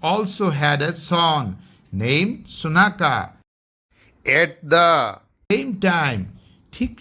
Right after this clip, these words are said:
সেই সময়ে বা একই সময়ে, the royal priest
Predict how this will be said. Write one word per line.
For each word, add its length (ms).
সেই 220
সময়ে 440
বা 80
একই 300
সময়ে, 380
the 100
royal 300
priest 440